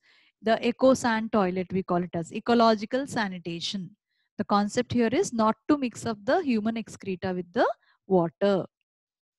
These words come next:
So here it is reaching to the farmer in the form of a compost and fertilizer. So another thing, first one is we are able to, uh, reduce the amount of wastewater generated.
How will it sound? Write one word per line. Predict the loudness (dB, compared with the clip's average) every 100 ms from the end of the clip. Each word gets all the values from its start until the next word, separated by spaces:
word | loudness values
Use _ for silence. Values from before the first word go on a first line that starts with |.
| _ _
So | -2 0
here | 2 2 0 -2 _ _ _
it | -4 0
is | 0 -2
reaching | -4 -4 -6 -10 -12 _ _ _ _ _ _
to | 0
the | 2 0
farmer | -4 0 0 0 -6 -8
in | -8
the | -4
form | 0 0
of | 0 -4
a |
compost | -2 -4 -2 -2 -2 -4
and | -8 -8
fertilizer. | -8 -8 -10 -12 -12 -16 -18 _ _ _
So | -2 0
another | 2 2 2 0
thing, | 0 -6 -4
first | -4 -2 -2
one | -2 0
is | -4 -8 -10 _ _ -2
we | 0
are | 0 -2 _ _ _ _ -2
able | 0 2 0
to, | 0 0 0 -4 _ _ _ _
uh, | 0 2 2 2 2
reduce | 0 2 6 6
the | 6 2
amount | 4 2 0
of | 0
wastewater | 0 0 2 2 2 0
generated. | 0 -2 -6 -4 -6